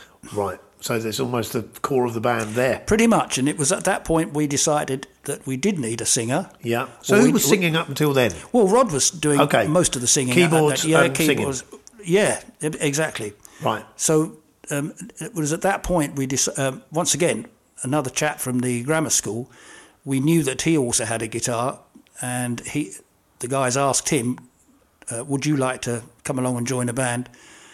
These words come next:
Speaker 2: And he came along, and we met outside a pub called the Blacksmith's Arms in Saint Albans one day.
Speaker 1: Yeah.
Speaker 2: And the plan was to go down to, uh, a youth club, which was just down the road, um, where Jim Rodford used to go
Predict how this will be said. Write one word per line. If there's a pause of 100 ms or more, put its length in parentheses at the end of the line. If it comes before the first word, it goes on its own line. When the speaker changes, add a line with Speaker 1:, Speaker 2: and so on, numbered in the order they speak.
(300)
Speaker 2:
And
he
came
along,
and
we
met
outside
a
pub
called
the
Blacksmith's
Arms
in
Saint
Albans
one
day. (180)
Speaker 1:
Yeah. (420)
Speaker 2:
And
the
plan
was
to
go
down
to, (200)
uh,
a
youth
club,
which
was
just
down
the
road, (720)
um, (440)
where
Jim
Rodford
used
to
go